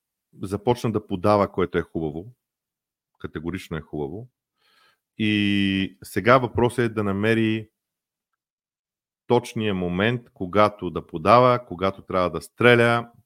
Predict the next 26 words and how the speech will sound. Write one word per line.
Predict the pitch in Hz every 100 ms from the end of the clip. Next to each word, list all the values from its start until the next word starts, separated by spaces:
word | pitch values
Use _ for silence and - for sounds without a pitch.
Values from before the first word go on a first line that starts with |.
| _
Това | 107 123 131
е |
най-трудното | 127 123 123 123 107
нещо | 104 104 95
за | 92
един | 92 90
футболист. | 82 80 82 80 _ _ _ _ _
Да | 98
намери | 95 110 127 123 -
баланса | 101 92 98 95 104 123 127 - 107
между | 101 92 90 90
това, | 85 95 87 101
кога | 101 90 95
трябва | 98 101 90
да | 82
подава, | 85 98 107
кога | - 90 95
трябва | 98 90
да | 87
поеме | - 92 85
сам | - 85
отговорност. | 82 78 78 76 71 73 _ _ _ _ _ _
Това | 127 123
е | 95
белега | 110 117 107
на | 101